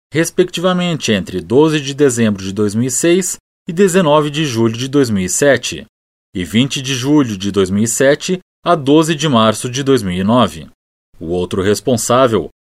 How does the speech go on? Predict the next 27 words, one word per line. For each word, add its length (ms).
é 80
William 520
Walter 580
Ovsar, 680
prefeito 560
de 140
Joaquim 440
Távora 580
na 120
gestão 420
dois 220
mil 160
e 20
cinco, 400
dois 180
mil 220
e 100
oito. 400
Além 320
da 80
devolução 580
de 120
recursos 760
e 100
aplicação 600
de 120
multas, 580